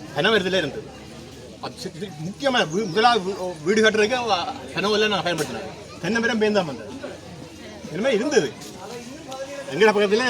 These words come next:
பனை ஓலையை தான் வச்சு கட்டி கொண்டு வருவாரு. உங்களதையும் வயல்ல, வயல்ல குடில் கட்டுறேன்னு சொல்லுவேன், குடில் கட்டுறது.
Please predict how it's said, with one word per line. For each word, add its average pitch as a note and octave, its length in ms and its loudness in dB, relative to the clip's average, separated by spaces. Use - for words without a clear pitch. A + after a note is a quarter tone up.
பனை F#3+ 160 4
ஓலையை G#3+ 240 10
தான் A3 100 4
வச்சு E3+ 140 -2
கட்டி F3 120 0
கொண்டு E3 140 -2
வருவாரு. C#3+ 240 -2
உங்களதையும் G3 420 6
வயல்ல, G#3 300 6
வயல்ல G3+ 340 4
குடில் A3+ 280 2
கட்டுறேன்னு F#3+ 300 0
சொல்லுவேன், C3+ 320 -2
குடில் A3 260 -2
கட்டுறது. B2 320 -4